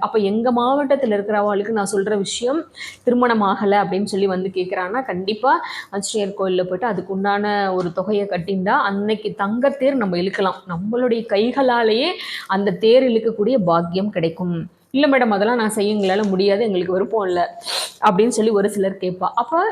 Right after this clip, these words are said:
உங்க ஊர்ல எங்கெல்லாம் தேர் இழுக்கிறாளோ அதுல போய் தேர்ல கலந்துக்குங்க. இப்ப பழனியில வந்து தேர் இழுக்கிறா, அப்ப யார் வேணாலும் அந்த வடத்தை வந்து பிடிக்கலாம்.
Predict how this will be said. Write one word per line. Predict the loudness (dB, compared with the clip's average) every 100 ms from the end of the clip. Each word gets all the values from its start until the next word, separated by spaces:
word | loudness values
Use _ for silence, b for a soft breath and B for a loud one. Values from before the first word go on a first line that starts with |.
| -4 -4
உங்க | -2 -2 0 0
ஊர்ல | 0 0 0 0 -2
எங்கெல்லாம் | -4 -4 -2 -2 0 -2 0
தேர் | 0 2
இழுக்கிறாளோ | 0 -4 -4 -4 2 2 2
அதுல | -2 -2
போய் | -2 -2
தேர்ல | 0 0 0
கலந்துக்குங்க. | 0 -2 -2 -4 -6 -8 b b
இப்ப | b 0
பழனியில | 4 4 4 2 2
வந்து | 2 2 0
தேர் | 2 2
இழுக்கிறா, | 0 0 -2 -2
அப்ப | -4 -4
யார் | 0 2 2 2
வேணாலும் | 0 2 2 2
அந்த | 2
வடத்தை | 2 0 0
வந்து | 0 -2 -6 -4
பிடிக்கலாம். | -2 2 2